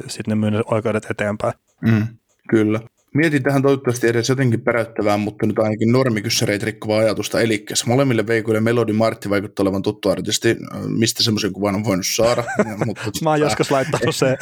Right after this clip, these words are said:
Speaker 1: <laughs> kappale ainakin tähän alkuun, ja mä oon joskus kuunnellut joitain niitä se kappaleita, itse asiassa
Speaker 2: Aa,
Speaker 1: jotain
Speaker 2: joo,
Speaker 1: juttujakin.
Speaker 2: siis, joo, joo, siis tota, to-, to-, to-, no mähän u-, kauhean usein kuuntele meidän jaksoja uusintana,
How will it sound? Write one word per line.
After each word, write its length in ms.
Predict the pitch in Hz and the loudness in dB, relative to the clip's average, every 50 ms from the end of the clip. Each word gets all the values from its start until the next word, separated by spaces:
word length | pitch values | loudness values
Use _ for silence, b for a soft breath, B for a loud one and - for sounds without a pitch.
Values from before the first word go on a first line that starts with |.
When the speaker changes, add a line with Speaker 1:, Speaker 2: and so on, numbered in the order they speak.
| - - - - | -6 -10 -12 -14
Speaker 1:
<laughs> 260 | - - - - - | -16 -16 -16 -6 -2
kappale 460 | - 139 135 - - - 120 120 117 | 0 0 0 0 0 0 0 2 2
ainakin 320 | 113 113 117 123 120 123 - - | 2 2 0 0 -2 -4 -4 -2
tähän 180 | 123 120 123 | 0 0 2
alkuun, 440 | 117 117 113 113 110 - - 107 107 110 | 2 2 0 0 -2 -2 -2 -2 -2 -2
ja 60 | 113 - - _ - | -4 -6 -10 _ -4
mä 60 | 131 | -2
oon 80 | 127 131 | 0 0
joskus 260 | 127 117 - - - | 0 0 0 -2 -2
kuunnellut 440 | - - 127 117 110 110 110 110 110 | 0 2 2 2 2 2 0 -2 -2
joitain 340 | 110 110 120 - - 131 131 | -2 -4 -4 -4 -4 -4 -4
niitä 180 | 135 - - | -6 -8 -8
se 120 | 117 - 151 - _ | -8 -10 -10 -10 _
kappaleita, 460 | - 127 123 - - 131 127 127 135 | -4 -4 -2 -2 -2 0 0 2 2
itse 160 | 135 131 - 147 | 2 2 2 2
asiassa 160 | 147 156 151 | 2 2 2
Speaker 2:
Aa, 60 | - | 2
Speaker 1:
jotain 140 | 147 143 - | 2 2 2
Speaker 2:
joo, 120 | - 135 139 | 2 2 2
Speaker 1:
juttujakin. 480 | 135 135 135 127 117 110 - 120 110 B B B B B B B B B B _ _ - | 2 2 2 2 0 0 -2 -4 -6 B B B B B B B B B B _ _ -8
Speaker 2:
siis, 120 | 123 117 113 | -4 -2 -2
joo, 140 | 113 110 113 B B B B B B | 0 -2 -4 B B B B B B
joo, 240 | - 117 123 135 139 | 0 2 2 2 2
siis 220 | 120 123 113 110 - | 2 2 0 0 0
tota, 340 | - 110 104 - 113 107 107 104 104 95 98 - _ _ _ _ _ _ | 0 -2 0 0 0 0 2 0 -2 -2 -6 -10 _ _ _ _ _ _
to-, 100 | - 101 | -2 0
to-, 120 | 98 104 95 | 0 0 -2
to-, 100 | 87 101 | 0 2
no 200 | 104 110 113 110 | 2 2 2 2
mähän 400 | 107 110 107 107 110 101 101 - - | 2 2 2 2 2 2 0 0 -2
u-, 100 | 95 107 - | -4 -4 -2
kauhean 260 | - 107 107 110 101 | 0 0 2 2 0
usein 200 | 98 98 110 92 | 0 0 0 0
kuuntele 320 | 87 110 110 110 104 98 92 | 2 2 2 4 2 0 0
meidän 320 | 92 92 90 87 87 85 | 0 0 0 0 0 0
jaksoja 340 | 87 95 - - 95 90 92 | 0 -2 -2 -2 0 0 0
uusintana, 520 | 95 92 98 107 92 78 87 90 87 85 | 0 0 0 -2 -2 -2 -2 -2 -2 -4